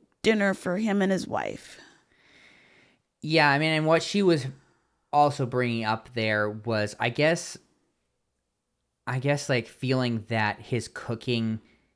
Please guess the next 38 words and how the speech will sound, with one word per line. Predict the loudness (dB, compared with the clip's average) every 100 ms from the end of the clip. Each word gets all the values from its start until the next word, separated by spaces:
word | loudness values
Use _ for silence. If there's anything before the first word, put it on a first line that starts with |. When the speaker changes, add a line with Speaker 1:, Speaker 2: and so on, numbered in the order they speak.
| _ _
Speaker 2:
is, | -2 -2 -2 -8 -18 -20 -20 _ _ _ _
I | -20 -20 -16 -8
don't | -8
know, | -6
like, | -10 -10
generic | -6 -2 0 0 4 4 2 -2
in | -4
its | -4 -4
motivation, | -2 -2 -2 -4 -4 -4 -6 -4 -6 -10 _ _ _
you | -6
know, | -4 -4
sort | 0 0
of | 2 0
referring | 0 0 0 0 -2
to, | -6 -4 -4
say, | -2 0 0
The | 0 -2
Retreat, | -4 -6 -6 -6 -6 -8 -10
him, | -8 -6
like, | -8
cooking | -6 -6 -4
on | -6
The | -4
Retreat. | -6 -8 -8 -10 -10 -18 _ _ _ _ _ 2
Speaker 1:
But | 2 2 -6 2
that's | 4
Speaker 2:
Like, | 4 2
he | 2
just | 2 6
does | 6 8
Speaker 1:
different. | 6 2
Speaker 2:
that, |
he | 0
just | -4 0
does | 2 2
that | -2 -2
for | -4
anyone. | -4 -10 -16